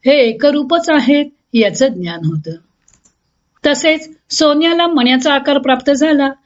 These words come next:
की मणी स्वतःला सोन्याहून भिन्न समजतो, पण अग्नीत टाकून त्याचा आकार वितळला की तो पुन्हा मूळ सोन्याशी एकरूप होतो.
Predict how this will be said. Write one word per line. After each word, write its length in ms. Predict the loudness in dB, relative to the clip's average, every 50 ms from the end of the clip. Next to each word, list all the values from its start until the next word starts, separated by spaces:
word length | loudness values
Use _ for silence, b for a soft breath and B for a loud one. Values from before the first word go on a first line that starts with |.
| _ _ _ -2
की 60 | 0
मणी 320 | 2 2 4 4 4 2 0
स्वतःला 760 | 0 0 0 0 2 0 0 2 2 2 2 2 0 0 -2 -6 _
सोन्याहून 580 | -2 2 2 4 4 4 2 2 0 0 0 0
भिन्न 300 | 2 2 4 4 4 2
समजतो, 540 | 2 -2 -4 -6 -6 -6 -6 -8 -8 -10 -10 -12 -12 -14 _ _ _ _ _ _ _ _ _ _ _ _ _ _ _ _ _
पण 140 | 0 0 0
अग्नीत 400 | 0 0 -2 0 2 2 2 2 0 0
टाकून 380 | -2 -2 0 0 0 0 2
त्याचा 260 | 2 0 0 0 0 -2
आकार 420 | -2 -4 -6 -2 0 0 0 0
वितळला 540 | 0 -2 -2 -2 0 0 0 0 -2 -2 -4 -6 -8 _ _ _ -4
की 80 | -4
तो 160 | -2 0 -2 -2
पुन्हा 280 | -2 0 0 0 0
मूळ 220 | 2 0 0 0 0
सोन्याशी 460 | 0 0 2 2 2 2 0 0 0
एकरूप 440 | 0 0 0 0 -2 -2 -2 -2 -2
होतो. 380 | -2 0 0 0 -2 -2 -4